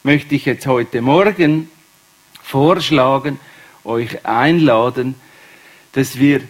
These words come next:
kollektiv als Gemeinde, wir jetzt als Gemeinde machen jetzt zusammen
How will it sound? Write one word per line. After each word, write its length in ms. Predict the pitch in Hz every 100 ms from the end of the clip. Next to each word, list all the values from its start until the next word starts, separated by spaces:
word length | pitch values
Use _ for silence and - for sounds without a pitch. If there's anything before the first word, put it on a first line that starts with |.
| _ -
kollektiv 800 | 151 180 185 - - 170 156 139
als 300 | 127 127 -
Gemeinde, 760 | 131 123 147 196 214 147 104 - - _ _ _ _ _ _ _ _ _ _ -
wir 260 | 135 202 220
jetzt 260 | 208 -
als 260 | 190 180 -
Gemeinde 560 | 175 160 170 202 190
machen 380 | 165 156 151 147
jetzt 300 | 139 - -
zusammen 840 | - 123 143 165 180 143 107 95